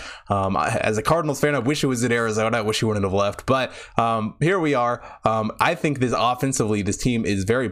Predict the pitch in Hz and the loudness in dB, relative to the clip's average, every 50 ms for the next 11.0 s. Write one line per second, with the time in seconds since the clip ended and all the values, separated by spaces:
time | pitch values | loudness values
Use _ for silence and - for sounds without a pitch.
0 | - - 107 107 104 98 - - - - - - - 98 92 92 - 107 113 95 | -2 0 0 0 0 -2 -4 -2 -2 -2 -2 0 0 0 0 0 0 -2 -2 0
1 | - 123 127 139 139 - 139 120 117 95 120 131 127 - 110 95 92 131 147 156 | 0 0 0 0 0 0 0 0 0 0 -2 -2 -2 -2 -2 -2 0 0 0 0
2 | 151 131 - - - - - - - 143 160 202 247 247 233 190 185 - - 185 | -2 -4 -6 -10 -16 -20 -4 -2 0 0 2 0 0 0 -2 -2 0 0 0 2
3 | 180 170 151 156 165 170 180 190 185 - - 139 - - 170 185 185 175 170 175 | 0 0 2 2 2 2 2 0 -2 -4 -6 -2 0 0 2 2 0 0 0 0
4 | 175 160 156 151 - 160 160 160 160 - - - 147 147 143 - 151 143 147 151 | 0 0 0 0 0 0 0 0 -2 0 0 0 0 0 0 0 2 2 2 0
5 | - 117 120 127 127 - - 139 135 143 143 123 117 123 123 - 123 98 95 - | 0 0 0 0 0 0 0 0 0 0 0 0 0 -2 0 0 -2 0 2 0
6 | 120 143 151 - - - 110 110 107 98 - - - - - 117 120 135 135 131 | 0 0 0 -2 -2 -2 0 0 -2 -2 -6 -12 -16 -4 -2 0 2 2 2 0
7 | 135 127 117 - - 135 147 143 - - - - _ _ - - - - 131 151 | 0 -2 -2 0 0 0 0 0 -4 -10 -20 -20 _ _ -14 -6 -2 0 0 0
8 | 156 151 147 143 127 139 151 147 143 127 123 - 139 143 143 147 147 131 139 139 | 2 0 0 0 2 0 0 0 0 -2 0 0 0 2 2 2 2 0 0 0
9 | 131 151 - - 214 151 143 131 127 123 - - 151 143 143 131 127 123 110 73 | 2 2 2 2 2 2 0 0 -2 0 2 2 2 2 2 0 -2 -2 -2 -2
10 | 110 113 110 107 - 139 127 107 101 101 113 143 156 131 107 - 127 117 107 | -2 -2 -2 0 -2 -2 0 0 0 0 0 0 -2 -2 -2 -2 -2 -2 -2